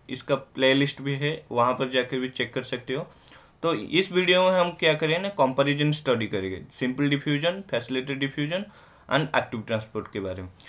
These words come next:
तो थोड़ा बहुत याद दिल-, उम, दिला देता हूँ कि क्या क्या हुआ था। सिंपल डिफ्यूजन हो या फिर फैसिलिटेड डिफ्यूजन हो, तुम्हारा concentration along the concentration gradient में चलता था। मतलब क्या है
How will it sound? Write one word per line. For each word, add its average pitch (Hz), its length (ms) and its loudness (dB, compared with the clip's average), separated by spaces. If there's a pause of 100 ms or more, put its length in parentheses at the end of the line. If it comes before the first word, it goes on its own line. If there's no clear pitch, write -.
(260)
तो 156 80 2
थोड़ा 160 240 10
बहुत 165 240 4 (320)
याद 135 220 10
दिल-, 147 260 4
उम, 123 360 -2
दिला 139 300 6
देता 135 240 2
हूँ 147 140 2
कि 175 100 -8
क्या 139 240 4
क्या 135 200 4
हुआ 123 220 0
था। 147 120 -4 (400)
सिंपल 147 420 0
डिफ्यूजन 165 420 -2
हो 185 360 -2
या 143 160 2
फिर 156 220 -4
फैसिलिटेड 135 520 -2
डिफ्यूजन 135 460 -2
हो, 120 140 -4
तुम्हारा 147 420 0
concentration 139 720 -2
along 143 320 2
the 160 120 -2
concentration 135 640 -2
gradient 110 440 0
में 135 120 -4
चलता 101 280 -6
था। - 200 -12 (460)
मतलब 156 400 4
क्या 117 160 2
है 120 220 -2